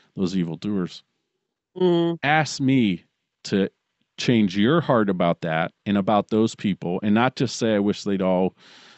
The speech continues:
Speaker 1: you know, go to jail if they're doing illegal things or that their business would collapse." Just say, "Maybe that, maybe that businessman, Lord, maybe he could one day see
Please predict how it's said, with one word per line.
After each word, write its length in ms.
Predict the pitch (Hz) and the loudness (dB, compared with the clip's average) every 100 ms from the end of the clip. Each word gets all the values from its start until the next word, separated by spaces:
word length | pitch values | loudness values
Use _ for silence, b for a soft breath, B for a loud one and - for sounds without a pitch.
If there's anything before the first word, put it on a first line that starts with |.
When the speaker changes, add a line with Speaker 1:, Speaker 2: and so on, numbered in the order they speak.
| B _ | B _
Speaker 1:
you 100 | 98 | -4
know, 240 | 90 85 78 - | -2 -2 -6 -2
go 140 | 113 | 0
to 80 | 101 | 0
jail 520 | 95 104 110 110 101 | 0 2 4 4 2
if 120 | 95 | 0
they're 140 | - 98 | 0 0
doing 340 | 98 101 98 | 2 2 2
illegal 380 | 98 98 95 95 | 2 2 2 0
things 420 | - 101 95 95 | 0 0 0 0
or 300 | 92 90 92 - | 0 0 0 -4
that 200 | 107 101 | -4 -2
their 100 | 98 | -2
business 380 | 95 110 113 - | 0 0 0 -2
would 100 | 92 | -4
collapse." 360 | 95 90 87 | 0 0 0
Just 140 | 101 - | -6 -4
say, 160 | 104 92 B B B B - | -4 -4 B B B B -2
"Maybe 300 | 123 151 165 | 0 2 2
that, 180 | 151 - 98 | 2 -2 -6
maybe 300 | 117 120 156 | 0 2 2
that 220 | 170 160 110 | 2 0 2
businessman, 880 | 131 147 139 - 143 135 131 113 - _ _ - | 0 2 0 0 0 0 0 -4 -14 _ _ -6
Lord, 460 | 123 123 131 131 _ _ _ _ _ _ _ _ _ _ _ _ | 0 2 2 -2 _ _ _ _ _ _ _ _ _ _ _ _
maybe 320 | 113 131 151 131 | 0 2 2 2
he 120 | 151 | 0
could 280 | - 135 - | 0 -2 -2
one 260 | 123 135 | 0 2
day 160 | 135 123 | 2 0
see 500 | - - 151 101 85 | 0 0 0 0 -4